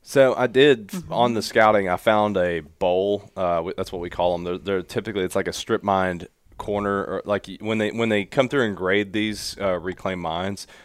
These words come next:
Speaker 1: a lot of times they'll carve out half of a bowl. Uh, some, my cousins used to call 'em, uh, arenas or stadiums.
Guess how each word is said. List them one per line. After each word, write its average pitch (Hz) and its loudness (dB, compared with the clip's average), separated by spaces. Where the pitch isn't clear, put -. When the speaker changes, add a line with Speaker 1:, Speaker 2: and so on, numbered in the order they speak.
Speaker 1:
a - -6
lot 90 4
of 98 -2
times 95 -2
they'll 87 -2
carve 92 0
out 90 2
half 90 -4
of 87 -10
a 80 -6
bowl. 85 -4
Uh, 80 -4
some, - -4
my 92 -4
cousins 98 -2
used 92 -8
to - -16
call 90 0
'em, 82 -10
uh, 82 -6
arenas 90 -8
or - -10
stadiums. 92 -6